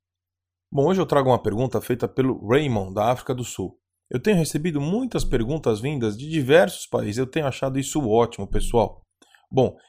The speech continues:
ele quer saber sobre como ultrapassar a barreira dos vinte membros. Ele diz: "Parece que toda vez que chegamos a pouco mais de vinte membros,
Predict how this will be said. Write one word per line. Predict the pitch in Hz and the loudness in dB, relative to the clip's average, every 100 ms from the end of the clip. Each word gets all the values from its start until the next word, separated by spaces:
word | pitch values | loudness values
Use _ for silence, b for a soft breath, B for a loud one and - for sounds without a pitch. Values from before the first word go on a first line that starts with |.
| b | b
ele | 202 208 | 2 2
quer | 156 | 0
saber | 127 104 135 117 - _ _ _ | 0 0 0 0 -4 _ _ _
sobre | - 151 139 | -6 -4 -2
como | 135 240 | 2 2
ultrapassar | 208 135 123 107 139 | 4 2 0 0 0
a | 135 | 0
barreira | 120 110 135 131 | 2 2 2 0
dos | 135 101 | 0 -2
vinte | 104 170 - | 0 -2 0
membros. | 120 107 98 87 87 - _ _ _ _ | 0 0 0 -6 -10 -16 _ _ _ _
Ele | 160 180 | -2 0
diz: | 127 104 - _ _ _ _ _ _ | 0 -2 -6 _ _ _ _ _ _
"Parece | - 254 - | 4 4 4
que | 180 | 0
toda | 226 254 | 4 6
vez | 170 156 | 6 4
que | - | 0
chegamos | - 117 135 120 | 0 2 2 2
a | 113 | 0
pouco | - 160 131 | 0 -2 0
mais | 127 123 | 2 2
de | 113 | 0
vinte | 117 117 - 107 - - | -2 -4 -4 -8 -10 -8
membros, | 113 147 127 98 95 | -4 -2 -2 -4 -6